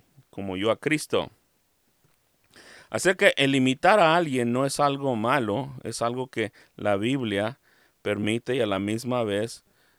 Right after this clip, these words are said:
se, se da el, el, la, la libertad de hacer,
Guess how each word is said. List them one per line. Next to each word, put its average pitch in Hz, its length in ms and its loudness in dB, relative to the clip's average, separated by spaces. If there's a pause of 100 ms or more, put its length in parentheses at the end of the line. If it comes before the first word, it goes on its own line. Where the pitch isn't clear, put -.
(240)
se, 98 680 2 (360)
se 101 260 -4
da 117 400 2
el, 120 240 0
el, 104 220 -2
la, 95 260 0
la 101 140 0
libertad 104 560 0
de 123 80 2
hacer, 123 420 2